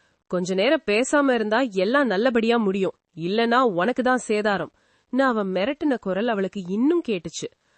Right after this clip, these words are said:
அவன் கண்ணுல துளி கூட இரக்கம் இல்ல. மெல்ல அவளோட கட்டுகளை அவிழ்த்து விட்டான். இதுதான்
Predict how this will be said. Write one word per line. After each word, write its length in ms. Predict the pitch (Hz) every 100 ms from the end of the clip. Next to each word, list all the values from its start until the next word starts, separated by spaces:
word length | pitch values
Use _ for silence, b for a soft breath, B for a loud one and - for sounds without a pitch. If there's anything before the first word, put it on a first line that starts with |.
| b b b
அவன் 240 | 277 294 285
கண்ணுல 340 | 262 320 349 370 _
துளி 260 | - 320 403
கூட 300 | - 349 381
இரக்கம் 360 | 277 233 247
இல்ல. 360 | 202 170 156 - _ _ _ _ _
மெல்ல 540 | 202 220 285 349 381
அவளோட 300 | 269 233 208 190
கட்டுகளை 520 | 208 - 311 247 226
அவிழ்த்து 360 | 247 233 247 214
விட்டான். 380 | 165 156 - _ _ _ _ _
இதுதான் 500 | - 196 254 262 285